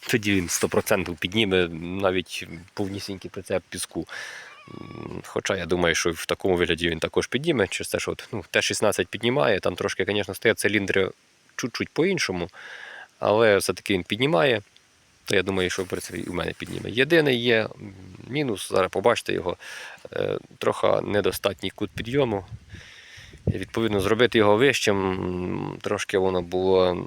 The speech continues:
не, не, не дуже получалося, через те трошечки він так, е, щось буде висипатися, щось не буде. Якщо от,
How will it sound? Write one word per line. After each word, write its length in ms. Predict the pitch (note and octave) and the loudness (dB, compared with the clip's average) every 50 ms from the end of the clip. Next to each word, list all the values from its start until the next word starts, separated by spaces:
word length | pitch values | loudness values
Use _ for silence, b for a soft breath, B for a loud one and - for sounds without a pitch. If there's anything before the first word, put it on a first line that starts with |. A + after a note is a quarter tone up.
| F#2 F#2+ | -8 -8
не, 280 | G2 G2+ G2+ G2 F#2 | -4 0 2 2 2
не, 180 | F#2 G2+ A2 A2 | 4 4 2 2
не 280 | G#2 G2+ G2+ G#2+ A#2 | 2 0 2 2 2
дуже 300 | G#2+ G2+ G2 F2+ E2+ F2 | 4 4 0 0 0 -2
получалося, 920 | E2+ - - - F#2+ F#2 G2 A2 - - D#3 C#3 A#2 G#2+ - - G2 G2+ F#2+ | -6 -8 -16 -14 -10 -8 -6 -2 0 2 4 4 4 4 2 0 -4 -4 -4
через 300 | - - - - - - | -8 -8 -8 -8 -10 -6
те 320 | - G2+ G2 F#2 F2 F2+ - - _ _ _ _ _ - - _ - - _ _ _ _ | -4 -2 -2 -2 -4 -6 -8 -16 _ _ _ _ _ -20 -20 _ -20 -20 _ _ _ _
трошечки 420 | - - - - F2 - - F2+ | -8 -8 -8 -8 -10 -6 -4 -2
він 100 | F2 F2+ | -2 -2
так, 300 | E2 - - - - - _ B B B B B B B B B B B B B - - | -2 -4 -6 -6 -14 -18 _ B B B B B B B B B B B B B -20 -16
е, 40 | - - - | -14 -12 -6
щось 240 | - - - C3 A#2 | -2 4 4 6 6
буде 140 | A2 A#2+ A#2+ | 8 6 6
висипатися, 540 | A#2 G#2+ - - - - C3+ - - - | 6 6 2 0 2 2 2 2 2 0
щось 220 | G2+ - A2 G#2 - | 0 0 0 0 2
не 100 | G#2+ F#2+ | 0 0
буде. 300 | E2+ F2 F2 E2 - - | 0 -2 -8 -8 -6 -4
Якщо 380 | - - - - A#2 G#2+ G2+ | -4 -4 0 2 2 2 2
от, 140 | F#2+ F#2 F#2+ | 2 0 -2